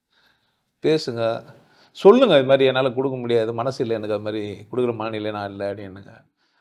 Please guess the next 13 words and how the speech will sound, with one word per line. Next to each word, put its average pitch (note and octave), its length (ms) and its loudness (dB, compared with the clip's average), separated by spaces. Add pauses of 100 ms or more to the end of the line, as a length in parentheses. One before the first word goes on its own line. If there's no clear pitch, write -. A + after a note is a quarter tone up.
(100)
நான் C#3+ 140 4
ஹோட்டலுக்கெல்லாம் F#3 400 8
போனா F3 200 4
அந்த D#3 180 2
நல்லா D3+ 260 4
கிரில்லாம் D#3 640 4
வச்சுன்னு D3 200 -4
வணக்கம் D3 280 0
பண்ணுவாங்கல்ல, B2 720 0 (300)
அப்படியே A#2+ 380 -2
பவ்யமா B2+ 580 2
வணக்கம் B2 220 -4
பண்ணுவேன். A#2 800 -4